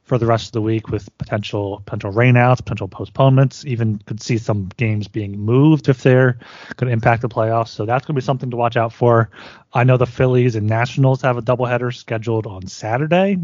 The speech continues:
which is not looking good for, for the D C weather. So just something to keep, keep an eye on. Make sure you, you have enough,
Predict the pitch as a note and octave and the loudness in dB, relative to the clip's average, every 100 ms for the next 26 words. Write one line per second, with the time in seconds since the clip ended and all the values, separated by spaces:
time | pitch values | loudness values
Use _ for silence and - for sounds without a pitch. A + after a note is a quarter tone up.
0 | D#3+ _ _ - C3 C3+ C3 B2+ C3 C#3+ | -8 _ _ -6 -4 -2 0 0 -2 0
1 | C3 C#3 C3+ - C3 C3 - B2+ B2+ C3 | 4 2 0 -2 0 -2 -4 -4 -2 -2
2 | B2+ C3 B2+ B2 B2 B2 A#2+ - - - | -2 0 2 4 4 2 0 -8 -20 -20
3 | - - C3 D3 G3 F3+ D#3 E3 D#3 - | -16 -8 -2 2 4 2 2 0 0 -2
4 | - F3+ F3+ C#3+ C#3 C3+ C3+ C3+ C3 A#2+ | -8 -2 2 6 6 6 6 4 0 -8
5 | B2 _ - C3 - C3+ B2+ B2 A#2 A2+ | -16 _ -8 -8 0 2 2 2 -4 -8
6 | - B2 A2 - C3 B2 A2+ A#2 - A2+ | -4 -2 0 2 2 2 0 -4 -4 0
7 | A2+ A2 - - | 2 0 -6 -20